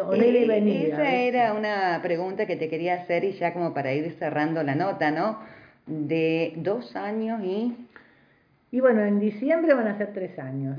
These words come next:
Speaker 2: Bueno, en
Speaker 1: Así
Speaker 2: diciembre
Speaker 1: que
Speaker 2: van a ser
Speaker 1: septiembre,
Speaker 2: tres
Speaker 1: octubre, noviembre,
Speaker 2: años.
Speaker 1: diciembre,
Speaker 2: Em,
Speaker 1: dos años y ocho meses.
Speaker 2: ¿qué es todo lo que has cosechado y, y qué es cosechado desde nuestra localidad, ¿no?
Speaker 1: Sí, sí,
Speaker 2: Tu
Speaker 1: sí, sí.
Speaker 2: localidad. ¿Qué es todo lo que has cosechado?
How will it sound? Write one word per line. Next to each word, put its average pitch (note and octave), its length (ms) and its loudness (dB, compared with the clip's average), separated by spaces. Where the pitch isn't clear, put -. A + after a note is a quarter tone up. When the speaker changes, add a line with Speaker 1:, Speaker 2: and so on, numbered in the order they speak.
Speaker 2:
Bueno, D3 260 2
en D3+ 120 2
Speaker 1:
Así F3+ 80 0
Speaker 2:
diciembre A3+ 300 0
Speaker 1:
que - 20 0
Speaker 2:
van G#3+ 120 0
a F#3+ 60 0
ser - 60 -6
Speaker 1:
septiembre, A#3+ 160 4
Speaker 2:
tres F3 140 2
Speaker 1:
octubre, A3 200 4
noviembre, A3+ 220 2
Speaker 2:
años. A#3 80 2
Speaker 1:
diciembre, C4+ 920 2
Speaker 2:
Em, G#3 100 0
Speaker 1:
dos A#3+ 160 2
años B3 240 2
y G#3+ 60 2
ocho G3 200 -4
meses. C#3 340 -10
Speaker 2:
¿qué F3+ 100 -8
es - 100 -10
todo F3 340 2
lo D3+ 120 2
que D3+ 180 2
has D3 160 0
cosechado F#3+ 1120 0
y, F3 440 0
y E3+ 200 -4
qué F3+ 320 0
es G#3+ 180 -8
cosechado E3+ 600 2
desde D#3 400 0
nuestra C#3 320 -2
localidad, C#3 560 -2
¿no? C3+ 580 0
Speaker 1:
Sí, E3 80 -8
sí, F3 80 -8
Speaker 2:
Tu D#3 120 4
Speaker 1:
sí, D3+ 80 -2
sí. - 60 2
Speaker 2:
localidad. C3 600 -2
¿Qué F#4 120 -10
es - 140 -16
todo D3 300 2
lo C#3 140 2
que C3+ 160 -2
has C3 140 -6
cosechado? A#2+ 1000 -6